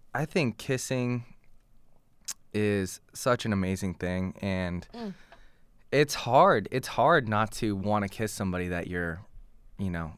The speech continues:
Speaker 1: you find attractive.
Speaker 2: It's true.
Speaker 1: You know what I'm saying? Especially if they got some big old voluptuous lips that you just wanna
Speaker 2: <laughs>
Speaker 1: fly a plane on. You know what I'm saying?
Speaker 2: <laughs>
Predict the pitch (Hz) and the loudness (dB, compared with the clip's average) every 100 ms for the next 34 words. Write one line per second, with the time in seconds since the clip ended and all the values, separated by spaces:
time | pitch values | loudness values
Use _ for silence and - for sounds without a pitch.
0 | - 104 - 107 92 - 90 110 - 85 | -10 -6 0 0 0 -2 0 0 -2 -8
1 | 90 - 220 107 104 101 98 101 110 101 | -10 -12 -6 -2 2 2 0 0 0 0
2 | 95 113 110 107 98 95 101 - 85 80 | -2 -4 -2 -2 -2 0 -2 -2 -8 -8
3 | - - - - 101 95 117 110 101 98 | -12 -20 -20 -14 -4 0 4 6 4 4
4 | 98 98 110 107 101 85 85 110 113 - | 0 2 0 2 -2 -2 -2 0 0 8
5 | 622 - 523 466 453 - 403 302 339 - | 10 12 12 12 6 6 4 2 -2 -6
6 | - - - - - - - - 123 117 | -20 -14 -14 -14 -14 -10 -6 4 8 10
7 | 107 101 117 139 120 95 85 85 190 - | 8 6 6 6 6 4 2 0 -2 -2
8 | 127 120 120 120 127 135 127 139 151 | 0 6 8 8 6 4 4 4 2